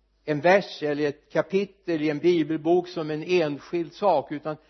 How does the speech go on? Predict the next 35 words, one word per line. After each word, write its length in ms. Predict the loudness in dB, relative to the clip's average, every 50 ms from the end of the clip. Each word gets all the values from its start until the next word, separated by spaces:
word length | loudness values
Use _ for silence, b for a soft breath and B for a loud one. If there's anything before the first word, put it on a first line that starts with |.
| b b b
det 120 | 0 0
hör 320 | 0 2 4 4 6 6 4
ihop. 640 | 2 2 4 4 4 4 2 -2 -8 _ _ _ _ _ _ _ _ _ _ _ _ _ _ _ _ _ _ _ _ _
Och 120 | -6 0 2
det 180 | 2 2 2
flätas 460 | 2 2 2 2 2 0 -2 -2 0
samman. 540 | 2 2 2 4 2 0 0 0 0 -2 -4 -10 _ _ _ _ _ _ _ _ _
Och 80 | -2 0
det 60 | 0
är 40 | 0
så 160 | 0 -2 -4
sant 460 | -4 -2 0 2 2 2 2 -2 -4
när 140 | -4 -4 -4
psalmen, 680 | 0 2 4 4 4 2 0 -2 -2 -2 -2 -4 -6 -10 _ _ _ _ _
vi 160 | _ -4 -4
läser 440 | -4 -4 0 2 2 2 2 0 -4
i 40 | -4
psalm 280 | 0 0 0 2 2 0
hundranitton, 800 | -2 -2 -2 0 0 0 0 0 -2 -6 -8 _ -6 -6 -4 -2
vers 240 | -2 -4 -4 -4
hundrasex, 420 | -6 -6 -6 -6 -6 -6 -8 -8 -6
det 60 | -8
är: 60 | -8
"Summan 720 | -8 -10 -14 -8 -4 -4 -2 -2 -4 -6 -6 -6 -4 -4
av 140 | -4 -4 -4
ditt 200 | -6 -8 -8 -8
ord 200 | -10 -10 -10 -10
är 80 | -12 -10
sanning." 420 | -10 -10 -10 -10 -12 -16 -20 -20 _ _ _ _ _ _ _ _ _ _ _ _ _ _
Summan 840 | -20 -16 -10 -2 2 2 4 4 2 0 -4 -2 -2 -2 0 0
av 120 | -2 -2
ditt 200 | -2 -6 -8 -8
ord 160 | -10 -12 -12 -14
är 60 | -14
sanning. 380 | -14 -16 -18 -18 -20 -20 -20